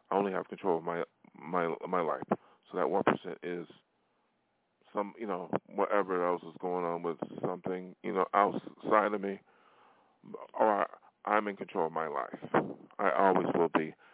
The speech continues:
until the day I die. I'm in control of all my situations, my business situations, everything related that I own. I, I will always will be until the day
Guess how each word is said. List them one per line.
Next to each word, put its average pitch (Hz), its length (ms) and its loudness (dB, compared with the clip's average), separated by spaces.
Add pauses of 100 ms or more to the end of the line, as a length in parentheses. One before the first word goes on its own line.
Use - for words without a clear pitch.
(120)
until - 180 -6
the 90 100 -4
day 85 220 -4 (100)
I 95 180 -6
die. - 340 -2 (2500)
I'm 110 160 -8
in 107 80 -4
control 104 340 -2
of - 100 -4
all 110 280 6
my 104 340 -2 (880)
situations, 95 560 -2
my 92 120 -4
business 98 320 -6 (180)
situations, 95 500 -2 (100)
everything 95 460 0
related 87 400 0 (140)
that 98 160 2
I 92 180 2
own. 92 420 0
I, 101 140 2 (420)
I 110 120 4
will 98 260 4
always 98 460 4
will 98 200 -6
be - 200 -6 (420)
until 92 240 -8
the 90 80 -4
day 85 220 -8